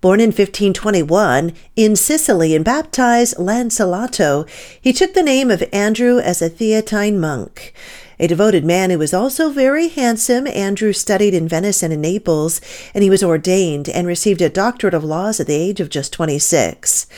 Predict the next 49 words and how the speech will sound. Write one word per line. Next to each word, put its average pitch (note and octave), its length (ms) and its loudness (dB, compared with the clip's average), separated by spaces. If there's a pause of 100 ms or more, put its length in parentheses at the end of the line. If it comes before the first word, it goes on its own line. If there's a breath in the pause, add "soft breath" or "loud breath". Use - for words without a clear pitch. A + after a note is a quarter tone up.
(300 loud breath)
He A3+ 140 4
served C#4+ 400 4
in A#3+ 100 4
the G3+ 140 4
ecclesiastical G#3+ 840 0
court G#3+ 320 0
in F3 140 2
Naples D#3+ 520 -2
until F3+ 220 -4
he F#3 100 0
realized E3 600 2 (460 loud breath)
he G3 80 0
was E3+ 140 -2
capable A3+ 580 2
of E3 120 0
lying A#3+ 400 -2
in F3+ 80 0
order G#3+ 180 -2
to C4 160 -8
win F3+ 160 -2
a G#3+ 60 -2
legal C4 420 2
argument, D3+ 640 -4 (420 loud breath)
and - 80 -8
his E3 220 -2
remorse E3+ 460 0
led F#3 280 2
to A3+ 140 -2
his F3+ 240 -2
retirement G#3 640 0
from D3 160 -6
the C#3+ 80 -4
court. - 580 0 (400 loud breath)
He - 120 -4
was F3 160 0
commissioned G3+ 420 0
by D#3+ 140 2
the E3 180 0
Archbishop A3 680 0
of E3 120 -2
Naples F3+ 540 -2
to - 120 -4
reform F#3+ 460 0
a F3 180 -2
lax F3 420 -4
convent F3+ 520 -4
in C#3+ 80 -4
the C#3 40 -2
city. C3 540 -2